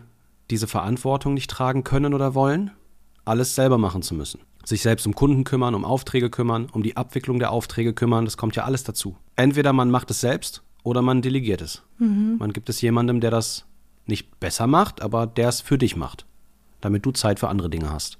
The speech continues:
Speaker 2: Das ist ja auch genauso, ähm, ja, wie ich meinen Kindern beibringen muss, dass sie einfach gewisse Dinge tun. Das ist ja in meiner Verantwortung, es ihnen Stück für Stück zu zeigen und das, äh,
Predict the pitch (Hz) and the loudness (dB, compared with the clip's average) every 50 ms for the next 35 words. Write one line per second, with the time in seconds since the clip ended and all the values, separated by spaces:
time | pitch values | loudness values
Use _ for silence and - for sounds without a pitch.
0 | - - - 269 226 202 226 240 208 - 247 233 208 - 226 226 233 - - 226 | -18 -8 0 0 2 2 2 2 2 4 4 4 4 6 4 2 2 4 2 4
1 | 220 214 220 233 240 240 269 254 262 - - - 240 247 247 247 240 - - - | 4 4 4 4 4 4 4 2 2 2 2 4 6 8 8 8 6 6 2 -10
2 | - - - - _ _ - _ _ _ _ - - - - - - - _ _ | -20 -20 -20 -20 _ _ -20 _ _ _ _ -20 -20 -20 -20 -20 -20 -20 _ _
3 | - - 262 220 262 240 240 262 254 262 - 294 285 294 294 277 247 254 262 277 | 4 4 6 8 8 8 10 10 8 8 8 8 8 8 8 8 8 8 8 6
4 | 262 240 269 285 269 269 269 269 285 277 - 269 269 247 254 208 202 247 254 254 | 6 4 4 6 8 8 8 8 6 6 4 2 2 2 2 2 2 4 2 2
5 | 247 - 240 214 262 233 - 262 226 - 277 277 269 262 262 - 233 214 214 208 | 2 2 0 2 2 2 2 0 0 4 6 6 6 6 4 2 0 0 2 2
6 | 202 202 226 220 208 - 220 202 208 208 220 226 247 277 302 285 - 302 277 - | 2 0 0 -2 -2 0 0 2 4 6 6 6 6 6 4 4 4 4 4 6
7 | 240 247 247 240 240 240 240 240 240 240 233 202 185 214 208 - 202 214 202 - | 6 4 4 4 4 2 2 2 2 0 -2 0 0 -4 -2 -2 -2 -2 -2 -2
8 | - 277 285 285 - 294 277 - - - 247 240 - - - 247 220 - - - | -2 -4 -4 -2 -2 -2 -2 -2 2 0 0 0 0 -4 -2 -2 -2 -2 -2 2
9 | - 220 208 208 220 233 277 277 254 240 214 220 208 - - - - - - - | 4 6 6 6 6 6 6 6 4 4 2 0 -2 -2 -6 -12 -10 -10 -10 -10
10 | - - - - 220 | -12 -12 -10 -10 -10